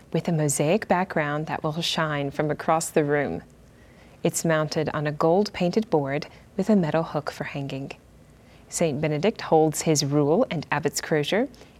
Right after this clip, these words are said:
and both sides of the Saint Benedict medal appear in the left-hand corner. The plaque measures approximately four inches wide by six inches high. On the back of the plaque is a prayer that reads, God our Father,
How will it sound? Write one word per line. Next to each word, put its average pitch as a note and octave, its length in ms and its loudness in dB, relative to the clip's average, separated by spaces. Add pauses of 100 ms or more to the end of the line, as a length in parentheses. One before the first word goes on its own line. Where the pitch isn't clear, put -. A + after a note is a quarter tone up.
and C#3+ 160 -6
both B3 260 6
sides F#3 380 0
of D#3+ 80 0
the D#3 100 -4
Saint - 380 -2
Benedict D3 420 -4
medal D3 400 -2
appear D3 440 -2
in D3 180 -6
the D3 100 -4
left-hand C#3 560 -6
corner. D3+ 440 -12 (960)
The - 100 -4
plaque D3+ 360 -2
measures D#3 420 0
approximately D#3+ 680 -4
four G3 280 4
inches F#3 400 2
wide C#3+ 400 -4
by C#3 140 -6
six - 420 -4
inches C#3+ 280 -2
high. B2 380 -6 (1120)
On E3+ 160 4
the D#3+ 60 4
back D#3 380 0
of D3 120 -2
the D#3+ 100 -4
plaque B2+ 460 -6
is F3+ 160 0
a F#3+ 40 6
prayer D3+ 640 -2
that E3 180 2
reads, D#3 500 2 (520)
God E3+ 200 4
our E3 140 0
Father, D3+ 560 -2